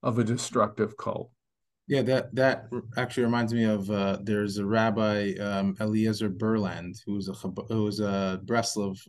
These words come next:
Speaker 2: uh, leader who was accused of raping a bunch of women or, um, acting inappropriately or whatever it is. And he was running around the world kind of, uh, avoiding getting arrested. He finally got arrested. But one of the th-, claims that he made, and, like, they, they said, like,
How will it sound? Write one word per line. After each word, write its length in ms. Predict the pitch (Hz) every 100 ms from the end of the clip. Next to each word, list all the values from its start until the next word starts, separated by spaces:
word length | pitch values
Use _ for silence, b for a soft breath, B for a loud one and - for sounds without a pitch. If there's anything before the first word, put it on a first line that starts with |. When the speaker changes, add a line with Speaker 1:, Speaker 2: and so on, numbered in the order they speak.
| 95
Speaker 2:
uh, 100 | 95
leader 360 | 101 107 98 98
who 240 | 104 101 113 B -
was 160 | 110
accused 380 | 107 - 117 104
of 160 | 107 98
raping 460 | 110 104 107 107
a 40 | 98
bunch 280 | 104 98 101
of 80 |
women 420 | 110 120 117 110 95
or, 340 | 90 90 110 - B B B B
um, 240 | - 101 92
acting 280 | 107 107 110
inappropriately 640 | 101 98 113 113 101 104
or 80 | 98
whatever 260 | 110 113
it 80 | 143
is. 260 | 175 147 - b b -
And 180 | 123 120
he 80 | 131
was 120 | 127
running 240 | 139 147
around 200 | 131 131
the 80 | 120
world 440 | 117 120 120 113 -
kind 280 | 120 113 110
of, 240 | 107 104
uh, 120 | 98
avoiding 480 | 104 101 110 110 110
getting 220 | 107 104
arrested. 340 | 110 110 - 107
He 100 | 107
finally 320 | 123 123 113
got 180 | 107 104
arrested. 460 | 107 113 - 95 95 b b -
But 280 | 110 117 117
one 200 | 123 131
of 80 | 139
the 100 | 131
th-, 160 | 123 -
claims 400 | - 135 135 123
that 100 | 113
he 140 | 107 120
made, 580 | 139 160 127 120 113 - -
and, 320 | 117 113 104 95 107 -
like, 180 | 117 107 107
they, 180 | 113 110
they 180 | 113 107
said, 200 | 180 110
like, 160 | 107